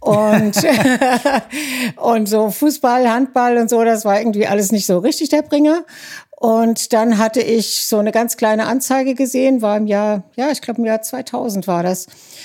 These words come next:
äh, wo die Stadt Wiesbaden einen Rap-Workshop angeboten hat für Jugendliche. Und dann hab ich gesagt, „Ja, da kannst du ja mal hin.“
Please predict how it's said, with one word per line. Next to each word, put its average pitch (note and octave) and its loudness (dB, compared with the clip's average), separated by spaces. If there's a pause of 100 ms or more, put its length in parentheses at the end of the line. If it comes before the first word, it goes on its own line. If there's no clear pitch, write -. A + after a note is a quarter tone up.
(120)
äh, G#3+ 0
wo G#3 2
die A3 -2
Stadt G#3 -2
Wiesbaden A#3+ 0
einen G3 -2
Rap-Workshop F3 -2
angeboten F#3 0
hat A3+ 0
für A3 0
Jugendliche. B3+ 0
Und A3 -4
dann G#3+ 0
hab G3+ -4
ich - -6
gesagt, G#3+ -4
„Ja, F#3+ -2
da F#3+ 0
kannst G3 -6
du G3+ -2
ja F#3+ -4
mal G3 -2
hin.“ A3+ 0